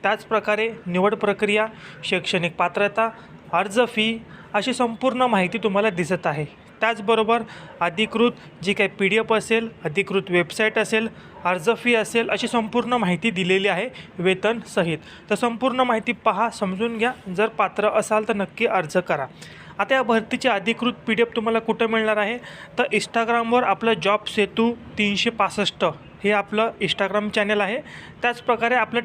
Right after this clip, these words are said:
Telegram चॅनेल देखील आहे याच नावाने. तर Telegram चॅनेलवर तुम्हाला या भरतीची मी अधिकृत जी काही पीडीएफ असेल ती दिलेली आहे. आता Telegram-ची चॅनेलची लिंक तुम्हाला कुठे भेटेल?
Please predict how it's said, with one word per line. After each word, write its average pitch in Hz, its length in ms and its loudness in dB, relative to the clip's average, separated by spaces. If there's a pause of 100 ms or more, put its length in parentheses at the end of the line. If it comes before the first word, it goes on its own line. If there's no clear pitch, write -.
Telegram 220 420 2
चॅनेल 202 320 0
देखील 202 240 2
आहे 156 200 -2 (340)
याच 208 240 0
नावाने. 165 380 0
तर - 340 -6 (100)
Telegram 233 440 0
चॅनेलवर 226 440 2
तुम्हाला 220 300 0
या 220 60 2
भरतीची 196 480 0
मी 226 120 0
अधिकृत 190 440 0 (480)
जी 190 80 -2
काही 202 160 0 (100)
पीडीएफ 214 280 2
असेल 214 300 0
ती 254 60 2
दिलेली 175 400 0
आहे. 147 180 -2 (340)
आता 214 140 2 (140)
Telegram-ची 240 680 0
चॅनेलची 226 500 0
लिंक 233 200 -2
तुम्हाला 233 220 0
कुठे 233 280 0
भेटेल? 226 340 0